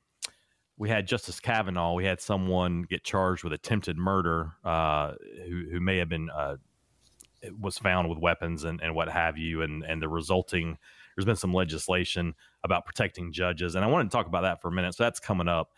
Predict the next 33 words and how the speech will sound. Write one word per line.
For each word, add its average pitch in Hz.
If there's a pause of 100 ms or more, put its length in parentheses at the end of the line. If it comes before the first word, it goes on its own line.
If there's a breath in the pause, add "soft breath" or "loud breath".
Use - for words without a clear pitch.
(600 soft breath)
And 110
in 110
this 127
one, 147
I 131
kinda 160
like 87
bizarre 101
legal 123
cases, 135 (200)
and 90
so 98
the 92
one 107
that 87
made 98
the 90
news 92
here 90
recently 87
that 82
kinda 87
piqued 90
my 85
interest 87
was, 82
uh, 80 (380)
the -
plight 98
of 82
Happy 104
the 85
Elephant. 82